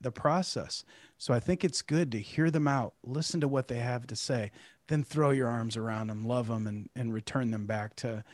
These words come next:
to good graces with you. Something else to think about, Freddie, is, um, are you still defining your life, leadership, uh, or relationships on, on the ways that you've been hurt in the past? Are your hurts still bringing you down?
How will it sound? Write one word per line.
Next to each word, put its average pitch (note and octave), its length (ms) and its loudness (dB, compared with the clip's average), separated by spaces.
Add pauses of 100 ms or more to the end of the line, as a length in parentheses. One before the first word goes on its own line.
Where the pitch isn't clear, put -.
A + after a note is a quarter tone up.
(260)
to B2+ 140 0
good A2+ 180 -2
graces A2 540 -4
with A#2 240 -8
you. A#2+ 160 -8 (360)
Something F3 380 8
else F3 220 10
to C#3+ 100 0
think C3+ 220 0
about, B2+ 280 0
Freddie, B2+ 360 2
is, B2 240 0 (340)
um, B2 340 0
are D3+ 120 6
you D#3 200 4
still E3 600 8 (100)
defining D#3 600 6
your C#3 120 6
life, D3+ 440 8
leadership, D3 760 0 (240)
uh, G#2 60 -6
or B2+ 220 -4
relationships B2 1040 2 (400)
on, C3 400 0
on C3 260 2
the A#2+ 80 -2
ways C3+ 800 0
that B2+ 200 -6
you've B2+ 120 -2
been A#2 160 -2
hurt F3+ 420 0
in G#2+ 60 -12
the G2+ 100 -8
past? - 520 -12 (260)
Are D3 100 2
your C#3 180 2
hurts - 420 2
still A#2 280 0
bringing G#2 320 -8
you G#2 140 -10
down? A2 320 -10